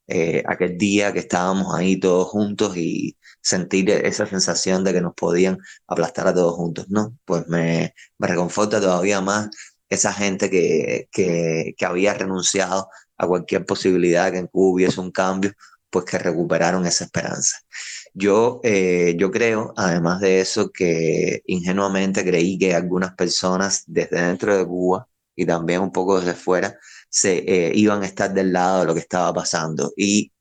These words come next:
eh, sin embargo, desgraciadamente, lo que hicieron fue seguir relativizando el mal. Eh, en mi caso personal pusieron en, pu-, eh, pusieron en duda mis principios,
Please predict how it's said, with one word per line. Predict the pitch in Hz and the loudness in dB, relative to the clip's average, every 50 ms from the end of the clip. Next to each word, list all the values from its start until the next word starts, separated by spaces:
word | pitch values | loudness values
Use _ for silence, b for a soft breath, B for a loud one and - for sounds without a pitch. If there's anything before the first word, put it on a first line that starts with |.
| _ - | _ -2
eh, | 98 92 87 82 85 | 0 2 2 2 0
sin | 82 - 95 87 87 | 0 -2 -2 -2 -2
embargo, | 85 82 82 78 78 87 90 98 98 98 B B B B B _ | 0 0 0 0 0 0 -2 -2 -4 -4 B B B B B _
desgraciadamente, | - 92 92 90 85 - - 95 95 95 95 95 95 95 95 95 95 - 110 B B B B B - | -4 -2 -2 -2 -2 -2 0 0 2 2 2 2 2 0 0 0 -2 -4 -6 B B B B B -4
lo | 95 95 | -2 0
que | 87 90 | 2 2
hicieron | 87 - - 92 92 95 95 | 2 2 2 2 2 0 -2
fue | 95 - - 98 95 95 95 | -4 -2 0 0 0 2 0
seguir | - 101 87 87 98 107 104 110 | 0 0 0 2 2 2 2 2
relativizando | 113 110 101 95 98 95 92 92 90 - 92 95 95 98 | 2 2 2 2 0 0 0 0 0 -2 -2 0 0 0
el | 98 98 | 0 0
mal. | 95 90 87 87 87 90 - b b b b _ _ _ _ | 0 0 0 -2 -2 -4 -6 b b b b _ _ _ _
Eh, | 101 92 87 80 80 80 80 78 78 80 80 78 76 - | -2 0 0 0 0 0 0 0 0 0 0 0 0 -2
en | - 92 90 | -2 -2 -2
mi | 90 87 | -2 -2
caso | 85 92 92 - 113 104 | -2 -2 0 0 0 0
personal | 95 98 92 - - 98 95 95 95 98 98 | 0 0 0 0 -2 -2 0 0 0 0 -2
pusieron | - 92 87 - - 98 95 92 98 104 98 | -4 -4 -4 -2 0 2 2 2 2 0 0
en, | 92 90 87 87 85 80 82 82 78 - - _ _ _ | 0 0 -2 -2 -4 -4 -6 -6 -8 -10 -12 _ _ _
pu-, | - 92 92 - | -2 -2 0 2
eh, | 104 98 90 87 85 82 - | 2 2 4 4 2 2 0
pusieron | - 87 82 - 98 98 101 104 101 | -2 -6 -2 0 0 0 2 0 -2
en | 95 90 | -2 0
duda | 92 95 98 104 98 98 | 2 4 4 4 4 2
mis | 95 95 - | 0 -4 -6
principios, | - - 87 82 - - 87 90 92 113 - 117 - - | -4 -4 -2 -2 0 0 0 2 2 0 -2 -2 -6 -14